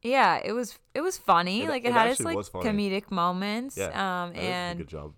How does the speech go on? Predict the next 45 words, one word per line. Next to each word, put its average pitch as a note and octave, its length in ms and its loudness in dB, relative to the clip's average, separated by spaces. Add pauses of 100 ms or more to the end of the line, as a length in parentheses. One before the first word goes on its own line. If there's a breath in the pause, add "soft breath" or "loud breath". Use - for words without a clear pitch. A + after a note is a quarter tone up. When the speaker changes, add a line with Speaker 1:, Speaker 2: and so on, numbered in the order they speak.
Speaker 1:
yeah, C#4 200 4
Speaker 2:
being D#3+ 120 -6
an E3 100 -6
Speaker 1:
I F3+ 80 2
Speaker 2:
actor. G3 60 4
Speaker 1:
was G#3 120 -2
like, G#3+ 200 -8
"Meta, F3+ 580 -6
look A3+ 200 -10
at G4+ 80 -6
you." A3 220 -6
Speaker 2:
Didn't D3+ 320 -6
think F2+ 120 -14
he E2+ 60 -14
had F2+ 160 -12
that F2 180 -12
kind F#2 140 -8
of F2 120 -8
potential. G2 440 -14
You E2 80 -12
should E2 140 -16
go E2+ 100 -8
into E2 160 -10
acting. E2+ 300 -14
Yeah. G#3 80 -8
Speaker 1:
Exactly. F#3+ 960 -4
Um, F#3 460 -4
so G3+ 640 2 (140)
this, A3+ 200 -2
the G#3+ 160 2
moment B3 560 2
that A#3 140 4
I G3+ 120 4
found F3 360 -4
out E3+ 140 0
what E3 160 -2
competition D#3+ 640 -8
it G3 100 -4
was, G#3 460 0
I E3+ 80 -2
was E3+ 100 -4
like, D#3 140 -12
"Tom's - 300 -12
going - 240 -14
home." - 300 -12